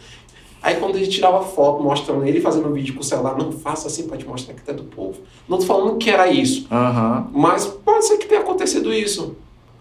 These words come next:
Speaker 1: Porque ele tá sendo candidato a presidente e tudo mais. Ele passou mais de vinte anos no plenário. Tu acha que ele não sabe como funciona?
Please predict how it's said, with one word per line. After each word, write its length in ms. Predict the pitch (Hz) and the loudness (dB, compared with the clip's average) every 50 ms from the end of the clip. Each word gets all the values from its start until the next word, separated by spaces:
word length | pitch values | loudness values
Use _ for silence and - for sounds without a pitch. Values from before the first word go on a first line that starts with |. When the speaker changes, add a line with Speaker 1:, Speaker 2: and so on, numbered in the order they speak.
| - - | -18 -14
Speaker 1:
Porque 180 | - 170 175 180 | -10 -6 -2 0
ele 60 | 170 | 0
tá 100 | 160 151 | 2 2
sendo 200 | - - 175 175 | 0 0 -2 -2
candidato 380 | 180 180 165 151 156 156 156 - | -2 -2 -2 0 0 0 0 -2
a 40 | |
presidente 720 | - 165 165 156 156 139 127 117 110 104 101 - - - - - - - - - - - - - - | -2 -2 -2 -2 -2 -2 0 0 0 0 0 -4 -6 -10 -14 -20 -20 -20 -20 -20 -20 -20 -20 -20 -14
e 80 | - - | -12 -8
tudo 260 | 117 143 143 143 143 | -4 -2 0 0 2
mais. 460 | 139 131 127 123 120 120 117 110 110 113 | 2 4 4 4 4 4 2 2 0 0
Ele 100 | 117 123 | -2 0
passou 600 | 117 117 117 - - 135 120 113 113 - - - - - - | 0 0 0 0 0 0 0 0 0 -2 -6 -10 -20 -18 -12
mais 380 | 113 117 135 151 - 190 180 185 | -4 0 0 0 0 0 -4 -4
de 80 | 180 | -4
vinte 500 | 156 143 135 151 185 214 - - - - | -6 -6 -8 -8 -8 -6 -6 -6 -4 0
anos 300 | 160 143 131 123 123 120 | 0 0 0 0 -2 -2
no 120 | 120 123 120 | -4 -6 -6
plenário. 540 | - 135 135 131 127 113 107 101 98 - - - - - | -6 -6 -4 -2 0 0 0 -2 -4 -6 -8 -12 -16 -8
Tu 140 | - - - | -4 -2 0
acha 200 | - - - - | 0 0 -2 -6
que 100 | - - | -6 -6
ele 80 | 143 | -6
não 60 | 143 | -4
sabe 180 | - - - - | -2 -4 -4 -4
como 100 | 123 123 120 | -6 -8 -10
funciona? 400 | 117 - - - - 120 117 | -8 -8 -8 -6 -6 -6 -6